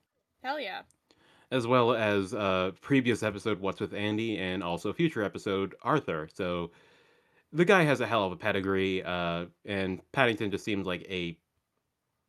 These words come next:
Speaker 2: like, a really nice bit on your resume, because we didn't get a chance to talk about it, but this, like, the slick direction going on th-, in this cartoon is really noticeable.
Speaker 1: Yeah, like, especially when you're dividing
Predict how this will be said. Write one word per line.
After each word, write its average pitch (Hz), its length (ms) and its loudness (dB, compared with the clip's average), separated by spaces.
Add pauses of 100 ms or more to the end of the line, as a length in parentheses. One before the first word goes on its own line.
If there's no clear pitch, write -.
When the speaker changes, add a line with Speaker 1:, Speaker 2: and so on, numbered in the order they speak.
(160)
Speaker 2:
like, 101 200 -4
a 104 100 0
really 101 800 -2 (500)
nice 92 500 -4 (160)
bit 95 380 -4
on 90 400 -4
your 87 240 -2
resume, 95 500 -4
because 90 440 -6 (680)
we 120 140 -2
didn't 117 180 2
get 92 120 0
a - 20 -12
chance 92 220 -4
to 87 60 -20
talk 120 220 -6
about 92 220 -2
it, 87 100 -8
but 90 220 -4 (300)
this, 170 320 -4
like, 107 180 -4
the 107 80 -4
slick 156 300 -4
direction 101 420 2
going 127 240 -2
on 135 180 -2
th-, 151 180 -2 (100)
in 117 120 -2
this 127 320 -6
cartoon 139 440 -2
is 90 400 -6
really 107 280 -2
noticeable. 123 560 -4 (640)
Speaker 1:
Yeah, 277 280 -6
like, 277 220 -8 (220)
especially 349 500 -10
when 254 140 -10
you're 269 120 -8
dividing 220 580 -10